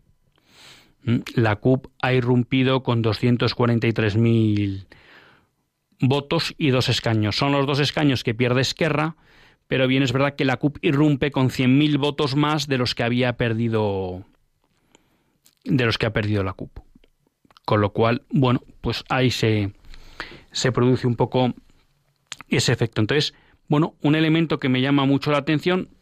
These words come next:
es este incremento de la abstención que prácticamente es pareja en los dos bloques y que hace que se haya perdido, se haya perdido. Ahí, bueno, pues el Partido Socialista,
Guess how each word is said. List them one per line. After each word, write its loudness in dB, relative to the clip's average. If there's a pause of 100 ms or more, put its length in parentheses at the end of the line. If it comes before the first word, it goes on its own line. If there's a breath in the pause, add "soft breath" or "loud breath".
(140)
es -4
este -2
incremento 2
de 2
la 2
abstención 0
que -6
prácticamente -2
es -4
pareja -2 (920 loud breath)
en 0
los 2
dos 0
bloques -2
y -6
que -2
hace 0 (180)
que 2
se 2
haya 0
perdido, 0 (1160 loud breath)
se -2
haya 0
perdido. -2
Ahí, 0
bueno, 0
pues -2
el 0
Partido 0
Socialista, -2